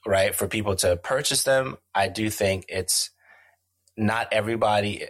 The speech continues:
are, they're going to be able to jump in to some of these products because of where they're priced. So,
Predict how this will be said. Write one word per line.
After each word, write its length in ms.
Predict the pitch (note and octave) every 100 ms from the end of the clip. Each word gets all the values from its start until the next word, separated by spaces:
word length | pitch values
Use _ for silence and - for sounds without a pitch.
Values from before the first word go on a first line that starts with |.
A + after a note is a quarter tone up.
| - -
are, 280 | G2+ G2 - A2
they're 240 | G2+ G2
going 240 | G2+ G2+ F#2+
to 80 |
be 140 | F#2+ F#2
able 160 | F2 F2+
to 120 | F2
jump 300 | F2+ F2 F#2
in 380 | F2+ E2 D#2+ - _ -
to 100 | E2+
some 220 | F#2 E2+
of 60 |
these 160 | E2 D#2+
products 400 | - E2 D#2 -
because 500 | D#2 F2 G2+ F2+ D#2+
of 220 | D2+ D#2+
where 280 | E2 D#2+ D2+
they're 180 | D2+ D2
priced. 460 | - B1+ - -
So, 340 | - E2+ D#2+